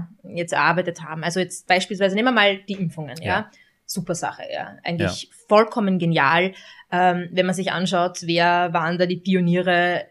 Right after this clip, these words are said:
Speaker 1: also Lebensschicksale, die furchtbar sind, ja.
Speaker 2: Mhm.
Speaker 1: Also von Missachtung, äh, bis Runterstellung, Verleumdung, also furchtbare Schicksale, die aber wirklich jetzt als, als, sagen wir mal, Retter der Menschheit fungieren.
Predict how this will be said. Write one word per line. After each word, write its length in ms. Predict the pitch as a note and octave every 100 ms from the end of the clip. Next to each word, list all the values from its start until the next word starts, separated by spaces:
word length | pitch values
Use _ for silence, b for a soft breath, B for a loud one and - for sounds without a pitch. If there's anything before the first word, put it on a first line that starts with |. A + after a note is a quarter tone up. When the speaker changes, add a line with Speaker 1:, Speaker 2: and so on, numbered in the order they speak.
| -
Speaker 1:
also 140 | F#3
Lebensschicksale, 720 | F#3 E3+ F3 F#3 F#3 E3 F#3 F3+
die 140 | F3+
furchtbar 420 | F3 G3 - -
sind, 340 | D3 D#3 D3+ C#3+
ja. 260 | D3+ G3
Speaker 2:
Mhm. 180 | F#3+ G#3
Speaker 1:
Also 180 | G3+ F#3+
von 260 | - F#3 F3+
Missachtung, 920 | F#3+ - C3 D#3 - G3 F#3 F3+ E3+ B B B
äh, 280 | - E3 E3+
bis 300 | F#3 F#3 -
Runterstellung, 680 | F3+ F3 F#3+ - D#3 D#3+ F3+
Verleumdung, 600 | F3+ F3 D3 D3 D#3+ E3
also 260 | F3+ F3+ E3+ B B
furchtbare 460 | - A3+ C#4 A3+ F#3+
Schicksale, 480 | - G3+ - G3+ F#3
die 140 | F#3
aber 120 | F3
wirklich 320 | E3+ F3+ F#3 F#3
jetzt 180 | F3
als, 200 | - E3 - -
als, 260 | E3+ - _ F#3
sagen 180 | - F#3
wir 60 |
mal, 140 | F3 D#3
Retter 240 | D#3 E3+
der 100 | F3
Menschheit 420 | D#3 E3+ G#3+ G3
fungieren. 460 | - E3 D3+ D3